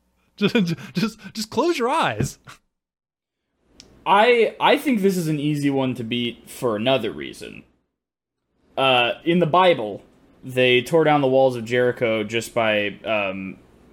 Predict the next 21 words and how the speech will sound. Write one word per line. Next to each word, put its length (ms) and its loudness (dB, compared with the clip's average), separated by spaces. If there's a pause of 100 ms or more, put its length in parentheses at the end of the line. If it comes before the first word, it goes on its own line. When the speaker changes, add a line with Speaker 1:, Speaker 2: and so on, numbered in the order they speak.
(240)
Speaker 2:
smashing 560 -4
jars 480 0
and 160 -4
blowing 360 -2
into 120 -8
trumpets, 840 -4 (520)
which, 380 -2
like, 280 -2
you 100 0
Speaker 1:
Hmm. 60 -4
Speaker 2:
know, 200 -2
was 340 0
a 60 4
lot 340 0
for 120 -8
back 280 0
then. 460 -4 (500)
We 140 0
have 140 0
ska 580 0
now, 460 -12